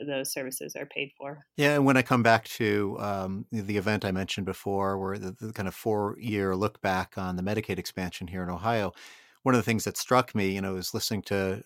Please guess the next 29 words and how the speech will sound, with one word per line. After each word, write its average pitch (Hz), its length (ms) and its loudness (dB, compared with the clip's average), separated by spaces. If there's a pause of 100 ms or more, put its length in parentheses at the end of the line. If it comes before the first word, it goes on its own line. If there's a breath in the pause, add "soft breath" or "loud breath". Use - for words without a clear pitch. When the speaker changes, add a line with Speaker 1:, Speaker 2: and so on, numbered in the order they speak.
(100)
Speaker 2:
Medicaid 104 360 2
Director 101 300 0
Barbara 98 320 2
Sears 101 640 2
and 92 340 -6 (320 loud breath)
the 117 80 0
Ohio 98 320 4
Budget 110 320 2
Director 104 400 0
were 101 100 -2
there, 98 380 -2 (400 loud breath)
and 113 180 2
they 139 100 8
were, 139 320 6
they 127 160 4
actually 110 460 4
argued, 113 760 2
um, 104 320 -2
they, 107 100 -2
and 104 260 -4
they 101 100 -4
had 95 200 -4 (220)
lots 98 240 -4
of 107 100 -2
fancy 110 320 -4
charts 98 400 0
and 98 100 -4
stuff - 280 -8
to, 101 320 -10